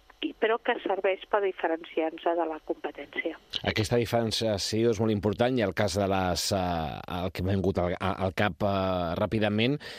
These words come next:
Speaker 2: de les companyies de telèfon, que totes tenen un color determinat. Orange
Speaker 1: Òbviament.
Speaker 2: és el, el
Speaker 1: Exacte.
Speaker 2: taronja,
Speaker 1: La Vodafone
Speaker 2: eh,
Speaker 1: és vermell,
Speaker 2: és vermell.
Speaker 1: Telefònica és en blau.
Speaker 2: Correcte. Ells han sabut molt bé,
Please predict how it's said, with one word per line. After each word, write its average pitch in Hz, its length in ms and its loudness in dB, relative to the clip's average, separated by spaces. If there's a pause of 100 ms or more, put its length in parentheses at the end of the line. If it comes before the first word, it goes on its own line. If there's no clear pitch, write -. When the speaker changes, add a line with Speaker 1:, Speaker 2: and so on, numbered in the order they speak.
Speaker 2:
de 101 100 2
les 101 140 2
companyies 107 720 0
de 92 80 -2
telèfon, 113 400 2
que 104 160 0
totes 113 320 2
tenen 135 160 2
un 110 100 0
color 101 280 4
determinat. 95 720 0 (180)
Orange 95 480 0
Speaker 1:
Òbviament. - 80 -16
Speaker 2:
és 82 140 -6
el, 82 80 -2
el 87 160 -2
Speaker 1:
Exacte. 87 260 -2
Speaker 2:
taronja, 131 500 2 (460)
Speaker 1:
La 87 220 0
Vodafone 85 500 0
Speaker 2:
eh, 175 80 -8
Speaker 1:
és - 80 -20
vermell, 180 400 -2
Speaker 2:
és 233 80 0
vermell. 113 400 2
Speaker 1:
Telefònica 165 540 -2
és - 80 -4
en 165 180 -2
blau. 220 400 2
Speaker 2:
Correcte. 92 560 0
Ells 107 220 2
han 147 100 0
sabut 139 400 2
molt 139 300 4
bé, 127 120 4